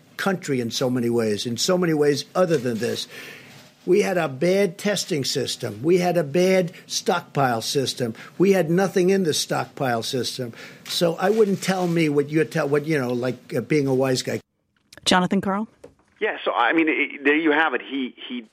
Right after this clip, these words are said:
Speaker 3: does not want to take the responsibility so that if they <laughs> don't, if the supplies are not there, "Don't blame me."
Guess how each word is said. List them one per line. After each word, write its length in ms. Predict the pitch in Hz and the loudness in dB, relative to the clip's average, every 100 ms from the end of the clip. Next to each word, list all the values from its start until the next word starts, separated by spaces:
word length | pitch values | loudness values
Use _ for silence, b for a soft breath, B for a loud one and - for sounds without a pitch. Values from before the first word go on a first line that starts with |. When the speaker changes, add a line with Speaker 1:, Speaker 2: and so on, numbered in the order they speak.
| - | -2
Speaker 3:
does 240 | 131 127 127 | 2 2 2
not 240 | 127 123 | -2 0
want 300 | 117 117 113 | 0 2 0
to 100 | - | -4
take 380 | 98 113 104 - | -6 -4 -4 -6
the 80 | 92 | -8
responsibility 1120 | 95 - 101 95 - 87 98 95 82 82 82 B B B - | -8 -4 -2 -2 -4 -4 0 0 0 -4 -6 B B B -6
so 100 | 107 | -2
that 100 | 98 - | -2 -2
if 180 | 104 101 - - - - - | 0 -2 -4 -18 -20 -14 -4
they 120 | 104 | -4
<laughs> 400 | - - - - | -4 -10 -12 -14
don't, 140 | 143 - B B | -12 -10 B B
if 80 | |
the 80 | 117 | -12
supplies 420 | 113 117 127 120 110 | -10 -4 -2 0 -2
are 80 | |
not 280 | 110 113 117 | -2 -2 -2
there, 320 | 117 110 104 98 B B B - | 0 2 0 -4 B B B -4
"Don't 220 | 113 113 | -2 0
blame 320 | 110 104 101 | 0 0 0
me." 280 | 98 85 | -2 -2